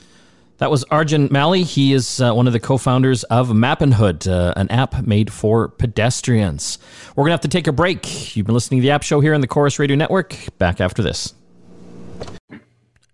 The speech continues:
You are back with Mike Agerbo and John Beeler. We've got, uh, an interesting guest coming on the line here. Uh, we're gonna be talking about Apple's Swift Student Challenge. This is, uh, a cool, uh, coding challenge, uh, for students out there.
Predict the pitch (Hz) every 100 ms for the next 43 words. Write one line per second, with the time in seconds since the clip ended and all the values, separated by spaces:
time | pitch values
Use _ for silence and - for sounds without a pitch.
0 | _ 113 117 107 117 131 - 101 110 131
1 | - - - _ _ _ - 82 90 85
2 | 87 92 87 85 82 78 90 117 135 -
3 | - - - _ _ _ 156 202 165 160
4 | 143 131 135 143 123 113 113 - 120 110
5 | 101 98 95 98 92 98 110 107 98 101
6 | 117 107 - 104 - 110 101 90 90 -
7 | 92 - 95 - - - 101 - - -
8 | 107 104 101 104 101 117 - - 95 95
9 | 87 90 85 80 82 - 101 92 90 85
10 | 80 - 123 123 117 - 104 104 107 -
11 | 98 90 92 90 - 104 104 101 - 101
12 | - 104 117